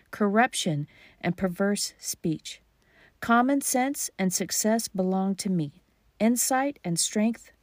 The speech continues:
are mine. Because of me, kings reign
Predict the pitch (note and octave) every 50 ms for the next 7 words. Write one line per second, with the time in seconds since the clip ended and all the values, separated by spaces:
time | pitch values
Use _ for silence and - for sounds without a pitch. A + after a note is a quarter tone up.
0 | _ - F3 E3+ E3 D#3+ D#3+ D3+ C#3 A#2+ A#2+ C3+ D3 C#3+ - _ _ _ _ _
1 | _ _ _ _ _ _ - - - _ _ - - E3 - G3 F#3+ F#3 G#3 G3+
2 | G#3+ A#3 C4+ D4+ D#4+ F4+ F#4 - _ _ - - - A3 A3 A3 G#3 G#3+ A3 G#3+
3 | A3 A#3 C4 C#4+